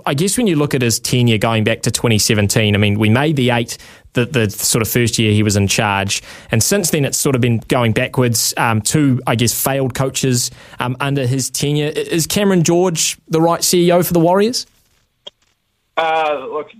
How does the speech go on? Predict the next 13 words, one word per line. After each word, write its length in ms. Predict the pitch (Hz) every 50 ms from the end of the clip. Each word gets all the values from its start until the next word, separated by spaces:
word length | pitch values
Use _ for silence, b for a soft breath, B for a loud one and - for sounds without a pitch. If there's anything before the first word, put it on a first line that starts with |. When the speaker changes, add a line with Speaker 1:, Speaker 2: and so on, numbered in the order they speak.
| - -
Speaker 2:
Cameron's 420 | 165 151 139 131 127 120 117 -
been 680 | - 127 123 123 123 120 113 110 110 110 113 117 104 -
pretty 220 | - - 117 110 101
generous 440 | - 123 120 120 117 117 113 -
with 100 | 117 107
his 140 | 104 110 104 -
time 280 | - 117 113 107 107
towards 320 | - - 110 107 101 - -
me. 60 | 117
I 160 | 113 113 110
don't 180 | 107 107 104 90
wanna 160 | 104 107 104
be, 260 | 104 110 107 107 101